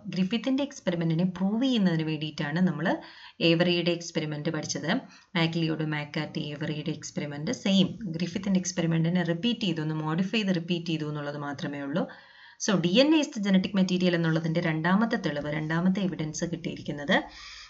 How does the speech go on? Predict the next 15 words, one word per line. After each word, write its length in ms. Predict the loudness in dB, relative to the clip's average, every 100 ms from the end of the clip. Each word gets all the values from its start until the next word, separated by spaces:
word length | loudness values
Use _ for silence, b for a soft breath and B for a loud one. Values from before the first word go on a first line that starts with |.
| 0
ഹെർഷെ 480 | 4 4 4 4 4 4
and 100 | 4
exp-, 280 | 2 -6 -2
ഏഹ്, 220 | 0 2
ചേസിന്റെ 440 | 2 2 0 0
എക്സ്പെരിമെന്റ് 560 | -2 -4 -4 -4 -6 -4
ആണ്. 380 | -2 -2 -2 -2
ഈ 80 | -2
എക്സ്പെരിമെന്റിനെ 640 | -4 0 0 2 0 0 0
നമ്മൾ 360 | 0 2 2 2
വാറിംഗ് 500 | 2 4 4 4 4
ബ്ലണ്ടർ 400 | 4 2 0 0
എക്സ്പെരിമെന്റ് 540 | -2 -6 -6 -4 -6
എന്നാണ് 220 | -6 -6
അറിയപ്പെടുന്നത്. 680 | -6 -6 -6 -6 -6 -2 -2